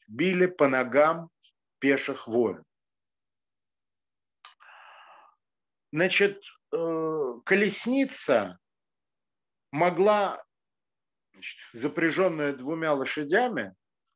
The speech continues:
она могла спокойно и без напряжения проехать, скажем, за день сто километров. Такая легкая колесница с двумя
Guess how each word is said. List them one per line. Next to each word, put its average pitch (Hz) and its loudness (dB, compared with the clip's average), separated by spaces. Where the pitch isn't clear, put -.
она 165 0
могла 180 0
спокойно 175 0
и 139 -6
без 127 -12
напряжения 156 0
проехать, 160 2
скажем, 151 -2
за 147 2
день 202 -2
сто - -2
километров. 143 -4
Такая 110 0
легкая 120 0
колесница 170 -2
с 113 -4
двумя 110 -8